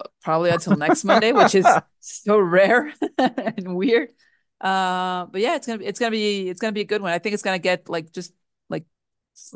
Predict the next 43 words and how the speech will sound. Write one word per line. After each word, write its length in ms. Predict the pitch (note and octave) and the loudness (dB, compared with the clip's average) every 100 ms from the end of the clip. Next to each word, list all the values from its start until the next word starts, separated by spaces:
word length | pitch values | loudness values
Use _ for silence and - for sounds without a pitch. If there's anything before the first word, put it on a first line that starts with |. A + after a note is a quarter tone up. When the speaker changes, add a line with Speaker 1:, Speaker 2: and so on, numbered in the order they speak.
| - | -8
Speaker 1:
kinda, 240 | G#3 G3+ | -2 0
like, 260 | F#3+ E3+ _ | 0 0 _
put 220 | G3+ D#3+ | -8 -6
turbo 540 | - - F#3 D#3+ D3 D3 | -8 -2 -2 0 -2 -4
or, 140 | F3+ | -6
uh, 220 | D3+ - D#3+ | -6 -4 -4
like, 220 | D#3+ - | -4 -2
on 200 | E3 D#3+ | -4 -2
the, 120 | - | -2
on 160 | E3 E3 | -2 -2
the 60 | |
femenil, 640 | D#3+ E3 D#3+ D#3+ D#3+ D#3 - | -4 -4 -4 -2 -2 -2 -4
uh, 340 | D3+ D#3 D#3 E3+ _ _ _ _ _ _ - | -8 -8 -10 -14 _ _ _ _ _ _ -12
uh, 140 | D#3 | -8
season. 500 | D#3+ F3+ D#3+ D#3+ D3+ F#3+ | -6 -6 -4 -6 -8 -6
It's 140 | E3 | -4
just, 240 | F#3 E3+ E3 | -4 -4 -2
like, 260 | E3+ E3 _ | -4 -4 _
just 200 | G3 D#3+ - | -16 -10 -2
adding 240 | E3+ E3+ | 0 0
way 120 | E3+ E3+ | -2 -4
more 140 | E3 | -4
intensity 520 | D#3+ F3 E3 - E3 | -6 -6 -6 -4 -2
really 200 | E3 D#3 | -2 -2
quickly 420 | D#3+ E3 E3 D#3 D3+ | -4 -8 -4 -4 -4
to 460 | - D3+ D3+ - - _ _ _ - | -8 -8 -6 -10 -14 _ _ _ -2
all 160 | F3+ | 0
the 80 | E3 | 0
players 360 | F3 E3+ E3+ E3 | 0 2 2 0
and 100 | E3 | -2
all 120 | D#3+ | -2
the 60 | D#3+ | -2
club 220 | F3 D#3+ | -4 -6
activity. 340 | D#3 E3 C#3+ | -8 -8 -8
So 120 | C#3+ D#3+ | -4 -6
that's 120 | E3 | -4
gonna 100 | E3+ | -6
be 100 | D#3 | -6
interesting. 440 | D3+ D3+ - F3+ _ _ _ - | -8 -14 -14 -16 _ _ _ 0
Speaker 2:
Yeah. 420 | D3+ D#3 C#3+ C3+ - - | 4 4 2 -2 -12 -6
Yeah. 220 | D3 C#3+ C3 | -2 0 -2
It's, 380 | B2+ - - | -6 -14 -8
uh, 440 | D3 C#3 C3+ C3+ | -2 0 2 0